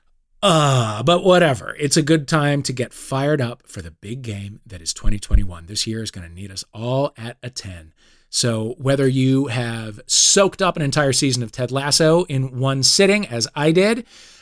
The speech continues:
or you've already binged, uh, Cobra Kai, it is time for you to channel your inner movie or T V series sports coach and give us a motivational speech. I think you'll both do extraordinarily well at this. I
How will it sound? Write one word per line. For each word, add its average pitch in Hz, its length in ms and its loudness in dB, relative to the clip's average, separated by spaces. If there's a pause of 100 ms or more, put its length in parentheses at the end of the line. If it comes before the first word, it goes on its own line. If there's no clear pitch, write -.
(140)
or 147 320 6
you've 143 200 6
already 135 320 0 (120)
binged, 185 640 2
uh, 139 260 0
Cobra 135 400 0
Kai, 185 520 2 (260)
it 143 120 0
is 135 160 2
time 196 400 -2 (240)
for - 100 -16
you 107 120 -2
to 147 60 -6
channel 101 440 -6 (100)
your - 160 -20 (100)
inner 180 440 -6 (180)
movie 131 540 -2 (480)
or 107 120 -12
T 117 200 -6
V 120 240 -2
series 110 480 0
sports 95 320 -8
coach - 520 -10 (380)
and 82 140 -20
give 110 160 -8
us 113 320 -4 (100)
a 92 60 -20
motivational 90 760 -14
speech. - 340 -14
I - 60 -20
think - 200 -20
you'll 98 100 -18
both 110 240 -10
do 98 280 -16
extraordinarily 123 840 -4
well 95 200 -16
at 95 100 -20
this. 90 200 -10 (140)
I 104 140 -18